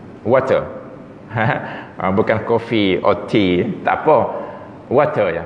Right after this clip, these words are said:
Maknanya air. Ah, air masak pun tak apa. Itulah yang diajar oleh Nabi, tak apa. Kan nak, nak minum kopi, nak minum teh, nak minum jus orange, apa, lah terpulang lah, tak ada masalah, eh. Okey? Sahur. Jangan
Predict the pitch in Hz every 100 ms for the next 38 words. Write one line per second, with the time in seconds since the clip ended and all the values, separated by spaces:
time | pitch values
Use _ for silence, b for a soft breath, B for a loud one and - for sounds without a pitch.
0 | - - 107 139 151 165 - - 127 131
1 | 107 90 - - - - - - 127 -
2 | 113 110 104 - - 214 139 - - 127
3 | - 151 101 104 98 123 175 - - 98
4 | 98 98 95 92 95 71 - 76 127 170
5 | 143 - - - - - - - - 139
6 | 143 143 139 123 123 - 110 113 113 117
7 | 113 - 120 110 110 110 117 113 107 95
8 | 107 - - - 107 107 104 98 - -
9 | - - 101 98 - 87 127 - 160 -
10 | 147 - 170 78 101 143 117 101 95 -
11 | 110 101 117 196 202 B B B B B
12 | B B B - - - 151 214 233 -
13 | - - - - - 226 254 254 220 120
14 | - - - 208